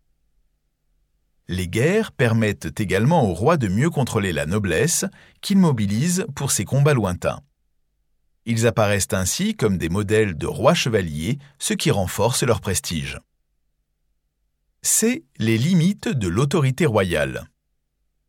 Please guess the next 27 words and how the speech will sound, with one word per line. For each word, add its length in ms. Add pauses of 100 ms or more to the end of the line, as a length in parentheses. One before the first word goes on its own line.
(380)
Un, 300 (340)
des 160
limites 480
juridiques. 680 (1300)
Le 220
pouvoir 340
des 100
rois 340
est 120
limité 560
par 180
les 120
lois 200
fondamentales 680
du 100
royaume, 600 (320)
qui 140
les 160
empêchent 440
de 100
céder 460
une 180
parcelle 400
du 100
territoire 500
du 120
royaume 560